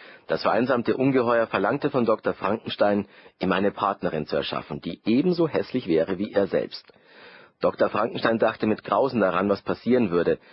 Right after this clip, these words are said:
wenn die beiden Monster kleine Monster zeugen würden, und entschied, dass es kein weibliches Pendant geben dürfe. Aus Wut und Enttäuschung darüber, ein Außenseiter zu sein, der Zuneigung sucht, aber nur Horror hervorruft,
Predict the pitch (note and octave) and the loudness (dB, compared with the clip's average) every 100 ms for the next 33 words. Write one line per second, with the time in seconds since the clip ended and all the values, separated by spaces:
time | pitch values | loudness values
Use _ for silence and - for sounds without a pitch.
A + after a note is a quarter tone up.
0 | - - D#2+ E2+ F2 G2 G2 F#2+ G2 E2+ | -20 -6 -4 0 0 2 2 0 0 -4
1 | - G2+ C3 F#2+ E2 - E2 - E2+ F#2+ | -2 0 0 0 -2 -2 -4 0 0 2
2 | G2+ A2 A#2 A2+ - - _ - F2+ D#2 | 2 2 2 -2 -6 -20 _ -6 -4 -4
3 | - G#2 A2+ - _ - D#2+ E2 - - | 0 0 0 -4 _ -10 -6 -4 -4 -2
4 | G2+ F#2+ F2+ F2 F#2 - - F2+ D#2+ F2 | 0 0 0 -2 -6 -6 -4 -2 0 0
5 | G2 F#2+ E2 D2 - - - _ _ - | 0 0 0 -2 -4 -8 -14 _ _ -20
6 | - - _ _ _ A#2 - A2 D3+ G3 | -20 -20 _ _ _ -2 -2 2 2 4
7 | C#3 G2 B2 C#3 C3 G2+ A2 C3 B2 G#2+ | 2 0 0 0 2 2 2 0 0 0
8 | F#2 G#2 A2 C#3 A2+ F#2 F2 F2+ G2+ G2 | 0 0 0 0 0 0 0 -2 -2 0
9 | F#2+ G#2 F2 - A2+ A2+ G#2+ G#2 - G#2+ | 2 2 0 0 2 2 2 0 0 -2
10 | - - D#2+ F2 F2 D#2+ G2+ A2+ F2+ F2+ | -2 -6 -2 0 0 0 0 0 -2 -2
11 | - F2+ G2 G#2+ - | 0 2 2 -2 -4